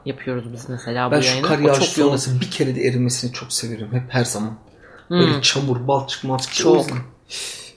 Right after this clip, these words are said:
Speaker 2: Böyle zaten
Speaker 1: Çok rahatsız
Speaker 2: kar
Speaker 1: edici.
Speaker 2: yağmasını hiç sevmem de ben soğuğu sevmem de her neyse. Geçelim.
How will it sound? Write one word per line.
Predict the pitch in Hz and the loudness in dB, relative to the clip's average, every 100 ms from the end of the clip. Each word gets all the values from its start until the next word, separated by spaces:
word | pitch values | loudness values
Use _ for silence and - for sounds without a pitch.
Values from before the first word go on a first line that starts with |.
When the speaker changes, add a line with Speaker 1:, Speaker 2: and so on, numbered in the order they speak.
| - | -2
Speaker 2:
Böyle | 147 | 2
zaten | 170 165 | 2 4
Speaker 1:
Çok | 156 | 4
rahatsız | 143 143 | 4 4
Speaker 2:
kar | 165 | 6
Speaker 1:
edici. | 160 | 6
Speaker 2:
yağmasını | 156 156 135 175 | 4 2 -2 -2
hiç | - | -2
sevmem | - 117 156 175 | -2 0 2 0
de | 107 | 0
ben | |
soğuğu | - - 127 123 | -2 -2 -2 -2
sevmem | - 110 165 190 | -2 -4 -4 -8
de | 127 | -8
her | 135 135 | -8 -8
neyse. | 131 - 120 120 - _ _ | -10 -14 -18 -18 -20 _ _
Geçelim. | 120 - 123 | -10 -8 -10